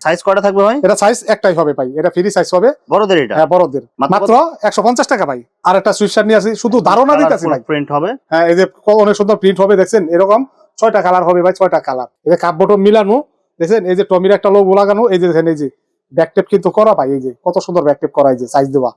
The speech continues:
Speaker 2: কালার হবে ভাই, ছয়টা কালার হবে। এটা কিন্তু একটু পাতলা ধরনের, একটু পাতলার মধ্যে হালকা শীতের জন্য বা এইটার উপর দেয় যে জ্যাকেট গায়ে দেয়, বুঝছেন? মাত্র একশো বিশ টাকা দিছি ভাই, পানির দামে দিয়ে দিছি।
Speaker 1: মাত্র একশো বিশ টাকা?
Speaker 2: মাত্র একশো বিশ টাকা।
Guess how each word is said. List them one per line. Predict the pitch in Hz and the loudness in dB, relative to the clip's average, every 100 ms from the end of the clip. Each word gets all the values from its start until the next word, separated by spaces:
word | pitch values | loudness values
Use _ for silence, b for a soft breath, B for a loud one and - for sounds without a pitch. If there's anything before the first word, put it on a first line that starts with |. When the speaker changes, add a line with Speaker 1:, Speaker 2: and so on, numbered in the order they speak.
| - | -4
Speaker 2:
কালার | 170 185 196 | 0 2 2
হবে | 208 | 2
ভাই, | 208 196 | 0 0
ছয়টা | 220 202 | 0 0
কালার | 165 156 135 | 0 -2 -2
হবে। | 127 117 _ _ - | -8 -14 _ _ -2
এটা | 226 | 0
কিন্তু | 277 294 | 2 0
একটু | 302 277 | 0 0
পাতলা | 277 262 | 2 2
ধরনের, | 214 220 220 233 | 2 0 2 0
একটু | 214 214 | -2 -2
পাতলার | 226 247 226 | -2 0 0
মধ্যে | 202 | 0
হালকা | 175 196 | -2 -4
শীতের | 214 220 208 | -4 -4 -2
জন্য | 196 | 0
বা | 180 180 b b - | 2 0 b b -2
এইটার | 180 202 | 2 4
উপর | 214 226 | 2 2
দেয় | 208 208 | 2 2
যে | 196 196 _ _ | 2 -2 _ _
জ্যাকেট | 180 180 196 | -2 0 0
গায়ে | 196 180 | 0 0
দেয়, | 165 | 0
বুঝছেন? | 165 - 208 190 220 | -2 -2 -2 0 0
মাত্র | 208 226 | 0 0
একশো | 220 196 | -2 0
বিশ | 214 | -2
টাকা | 254 226 | 0 -2
দিছি | 190 156 | -4 -6
ভাই, | 156 | -4
পানির | 180 185 170 | -4 -4 -4
দামে | 180 160 | -4 -4
দিয়ে | 147 | -8
দিছি। | 127 117 - | -10 -20 -4
Speaker 1:
মাত্র | 135 180 233 | -2 -2 0
একশো | 233 - | 0 0
বিশ | 226 | 0
টাকা? | 185 226 | 0 0
Speaker 2:
মাত্র | 220 | 2
একশো | 226 - 202 | 2 2 -2
বিশ | 220 - | -2 -2
টাকা। | 190 | -4